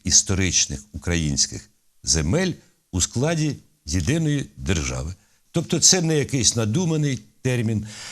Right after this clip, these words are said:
Соборність, злука. Злука — це об'єднання різних частин українських земель, які знаходилися у складі різних держав. Так от,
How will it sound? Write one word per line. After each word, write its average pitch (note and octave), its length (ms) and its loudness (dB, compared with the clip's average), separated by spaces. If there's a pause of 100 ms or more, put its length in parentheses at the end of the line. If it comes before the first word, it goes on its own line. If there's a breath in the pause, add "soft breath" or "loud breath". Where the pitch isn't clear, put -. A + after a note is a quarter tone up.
(120)
Соборність, B2+ 880 0
злука. G#2+ 680 0 (140)
Злука — C3+ 400 0
це - 180 0
об'єднання G2 840 0 (260 loud breath)
різних G2+ 540 0
частин F#2+ 580 4
українських E2+ 680 -2
земель, C#3+ 380 -2 (400 loud breath)
які C#3+ 220 0
знаходилися C3+ 800 0 (240 loud breath)
у F#2 80 0
складі C3 500 -2
різних C3 600 2 (220)
держав. F2 500 0 (800 soft breath)
Так G#2 220 -4
от, D3+ 220 -2